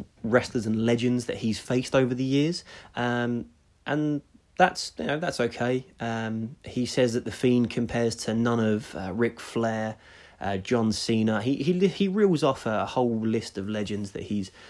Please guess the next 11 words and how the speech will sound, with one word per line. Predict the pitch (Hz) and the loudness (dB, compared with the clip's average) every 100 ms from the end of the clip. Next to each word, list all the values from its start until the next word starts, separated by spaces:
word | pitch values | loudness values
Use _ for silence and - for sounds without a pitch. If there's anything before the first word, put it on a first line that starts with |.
| - - | -20 -8
he's | 104 98 | -4 -2
gone | 113 107 | -2 -2
against | 104 95 - | -2 -4 -6
before. | - - 107 98 - - - - - | -6 0 0 -2 -8 -20 -18 -18 -10
Uh, | 107 104 104 - | -4 -2 -2 -2
and | 110 | -2
he | 107 | -2
says | - 113 107 | 0 0 2
that | 113 | 0
he | 92 117 120 | 0 2 4
is, | 117 107 - | 2 0 -6